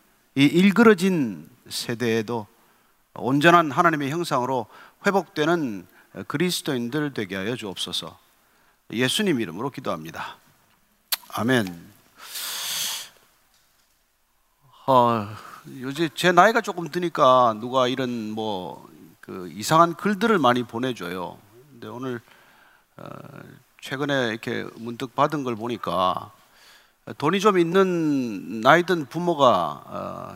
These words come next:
죽는 길이 세 길이라고 그래요. 어, 돈이 있는 노부모가, 어, 첫째는, 어, 그 돈을 안 주면 자녀들한테 맞아 죽는데요. 어,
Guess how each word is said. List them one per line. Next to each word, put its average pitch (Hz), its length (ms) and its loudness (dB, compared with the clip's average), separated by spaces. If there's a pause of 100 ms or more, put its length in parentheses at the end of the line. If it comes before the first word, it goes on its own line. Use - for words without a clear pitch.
죽는 170 400 -2
길이 156 200 -4
세 143 260 -6
길이라고 151 360 0
그래요. 98 480 -8 (960)
어, - 540 -12
돈이 123 200 -4
있는 123 240 -4
노부모가, 143 920 0 (800)
어, - 400 -14
첫째는, 135 1080 -2 (440)
어, 107 260 -12
그 165 100 -2
돈을 190 240 8
안 131 180 4
주면 180 300 0
자녀들한테 147 520 0
맞아 170 320 4
죽는데요. 107 760 -8 (1160)
어, 113 180 -14